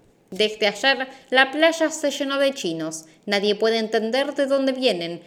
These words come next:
ya que China queda muy lejos y los vuelos que vienen de ese país no llegan hasta aquí». Fernán corrió a mirar la pantalla. El vendedor de choclos le explicaba al periodista que había sumado a las ventas viandas de arroz con palitos y que los chinos eran muy simpáticos.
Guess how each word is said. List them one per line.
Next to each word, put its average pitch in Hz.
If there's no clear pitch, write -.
ya 190
que 190
China 226
queda 220
muy 226
lejos 226
y 180
los 170
vuelos 220
que 208
vienen 208
de 185
ese 196
país 202
no 262
llegan 302
hasta 247
aquí». 165
Fernán 208
corrió 240
a -
mirar 269
la 247
pantalla. 180
El 220
vendedor 262
de 311
choclos 247
le 196
explicaba 190
al 214
periodista 208
que 302
había 339
sumado 247
a 240
las 196
ventas 233
viandas 214
de 208
arroz 190
con 220
palitos 214
y 214
que 262
los 277
chinos 339
eran 226
muy 247
simpáticos. 156